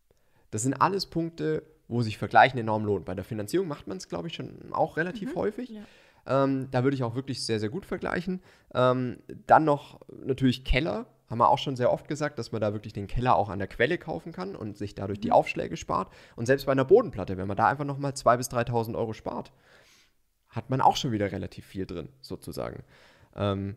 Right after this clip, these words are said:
Speaker 1: Photovoltaikanlage dasselbe, haben wir jetzt auch kürzlich ein Video
Speaker 2: Mhm.
Speaker 1: dazu gemacht, letzten Freitag. Ähm, das, ja, wo wir auch besprochen haben, bei der Baufirma bezahlt man so circa das Doppelte fast.
Speaker 2: Ja,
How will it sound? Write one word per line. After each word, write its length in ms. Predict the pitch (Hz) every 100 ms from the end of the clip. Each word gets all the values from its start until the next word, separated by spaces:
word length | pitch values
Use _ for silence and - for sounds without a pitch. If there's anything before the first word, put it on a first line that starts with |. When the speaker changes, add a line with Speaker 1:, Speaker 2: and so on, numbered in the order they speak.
| _
Speaker 1:
Photovoltaikanlage 880 | 117 107 104 117 143 92 110 101 98
dasselbe, 400 | - 147 139 92
haben 120 | 92
wir 40 |
jetzt 140 | 95 -
auch 240 | 123 -
kürzlich 300 | 139 135 139
ein 100 | 139
Video 400 | 135 139 139 131
Speaker 2:
Mhm. 240 | 131 240 330
Speaker 1:
dazu 220 | - 139
gemacht, 340 | 131 139 -
letzten 300 | 104 - -
Freitag. 420 | - - - 170 160 _ _ _ _ -
Ähm, 420 | 113 117 117 120 _ _ _ _ _ _ - -
das, 460 | 113 110 - - _ _
ja, 340 | 143 196 127 - _ _ _ _
wo 680 | 76 - - - - 123 120
wir 100 | 123
auch 100 | -
besprochen 360 | - - 135 131
haben, 300 | 131 131 117
bei 100 | 104
der 120 | 104
Baufirma 500 | - 98 - 143 139
bezahlt 360 | 113 - 107 123
man 100 | 110
so 120 | 107
circa 460 | - 143 151 131
das 160 | 113 -
Doppelte 360 | 165 107 - - _
fast. 200 | -
Speaker 2:
Ja, 80 | 233